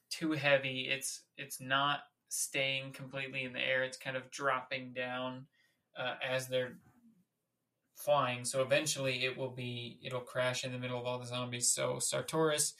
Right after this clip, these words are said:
jumps out, sacrifi-, sacrificing himself, uh, so the others can survive. Zahara had discovered the virus was called Blackwing,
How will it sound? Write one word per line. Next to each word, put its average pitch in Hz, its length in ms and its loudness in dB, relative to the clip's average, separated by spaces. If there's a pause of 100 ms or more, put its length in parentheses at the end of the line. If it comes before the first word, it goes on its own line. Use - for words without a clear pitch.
(300)
jumps 147 300 6
out, 123 320 4 (580)
sacrifi-, - 680 0
sacrificing 135 720 2
himself, 127 600 0 (580)
uh, 127 140 2
so 131 160 2
the 123 140 4
others 123 240 4
can 131 140 -4
survive. 120 440 0 (480)
Zahara 160 480 8
had 147 180 6
discovered 127 680 4 (360)
the 135 80 -2
virus 156 540 4
was 143 220 0
called 123 500 2
Blackwing, 127 880 2